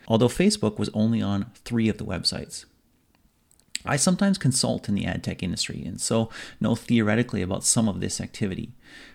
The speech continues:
But this brings home, like nothing else, the scale of surveillance capitalism and the privacy cost of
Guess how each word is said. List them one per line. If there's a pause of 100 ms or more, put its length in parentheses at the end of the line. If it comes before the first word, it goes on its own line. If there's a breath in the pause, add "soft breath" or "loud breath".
(120 loud breath)
But
this
brings
home,
like
nothing
else,
the
scale
of
surveillance
capitalism (400 loud breath)
and
the
privacy
cost
of